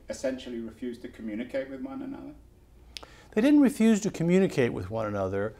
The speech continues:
Speaker 2: They communicated. What, what F D R refused to do was to accept responsibility for decisions made by his predecessor. His position was very clear.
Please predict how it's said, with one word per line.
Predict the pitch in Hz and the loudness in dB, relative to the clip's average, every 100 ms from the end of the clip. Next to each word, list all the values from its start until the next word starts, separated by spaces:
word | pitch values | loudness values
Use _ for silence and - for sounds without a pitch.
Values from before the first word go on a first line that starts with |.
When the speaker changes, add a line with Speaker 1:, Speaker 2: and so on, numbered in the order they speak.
| - | -10
Speaker 2:
They | - 131 | -6 -4
communicated. | 151 190 247 196 - 92 110 - - | 0 4 4 2 -2 -4 -4 -12 -12
What, | - 131 - | -4 -4 0
what | 147 - | 0 4
F | 170 165 | 2 2
D | 170 | 4
R | 196 190 | 6 6
refused | 156 151 151 131 | 4 4 4 4
to | 135 | -2
do | 123 233 254 120 117 - - - - - | 0 4 6 4 2 -4 -14 -20 -20 2
was | 147 135 - | 4 4 0
to | - 147 143 - | 0 2 2 0
accept | 131 - 185 190 | -6 2 2 2
responsibility | 165 - 160 156 156 139 208 208 135 | -2 -2 -2 0 -2 0 4 4 2
for | 123 135 | -2 -4
decisions | 127 147 139 139 117 | -2 -2 0 0 0
made | 123 131 127 | 2 2 2
by | 120 | 0
his | 120 | 0
predecessor. | - 214 240 - 85 - - - | 0 0 0 -2 -6 -8 -12 -10
His | 113 127 | -6 -6
position | 117 147 175 180 | -4 0 0 0
was | 170 | 0
very | 135 151 | 0 0
clear. | 147 202 233 101 | 0 -2 0 -2